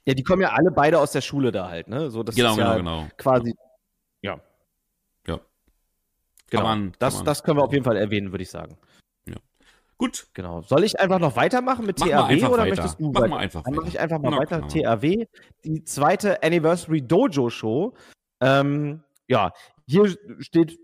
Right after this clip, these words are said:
Speaker 1: bei Cage Match, das ist irgendwie eine, so ein wahr-, riesengroßer Warnhinweis, dass die Card möglicherweise unvollständig ist oder die Matchreihenfolge nicht stimmt, aber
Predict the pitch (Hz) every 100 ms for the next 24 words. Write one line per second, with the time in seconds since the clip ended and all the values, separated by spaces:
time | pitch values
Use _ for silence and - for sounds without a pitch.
0 | - 151 170 170 - 156 151 151 143 156
1 | 156 143 147 143 135 131 110 135 127 113
2 | 123 156 143 117 - 127 165 196 147 156
3 | 123 127 165 151 147 143 143 143 127 -
4 | 139 147 147 123 135 127 131 170 208 165
5 | 160 151 147 143 131 120 131 117 147 -
6 | 110 107 107 104 101 - 123 175 - 101
7 | 98 92